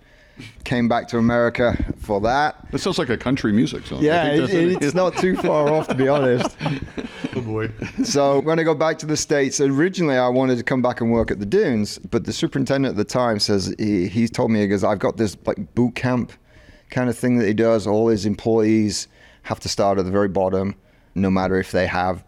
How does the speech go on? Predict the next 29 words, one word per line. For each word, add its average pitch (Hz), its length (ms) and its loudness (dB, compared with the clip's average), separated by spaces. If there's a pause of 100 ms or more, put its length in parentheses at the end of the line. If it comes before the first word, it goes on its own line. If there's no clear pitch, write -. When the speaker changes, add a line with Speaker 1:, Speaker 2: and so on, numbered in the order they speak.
Speaker 1:
education 95 640 -2
or 92 220 -2
if - 120 -10
they've 87 120 -8
got 85 140 -6
work 92 240 -2
experience." 92 640 -4
And 95 140 -4
I 95 60 -6
was 92 120 -6
just 95 180 -6
like, 101 260 -2 (180)
"Yeah, - 440 -10
I 107 140 -4
don't 107 180 0
really 107 140 0
wanna 101 220 0
come 95 180 -4
and 87 80 -2
work 95 220 -2
for 92 80 -10
seven 85 320 -2
bucks - 260 -4
an 87 80 -2
hour." 87 400 -2 (480)
So - 140 -2
I 107 80 0
landed 107 580 2
a, 95 400 0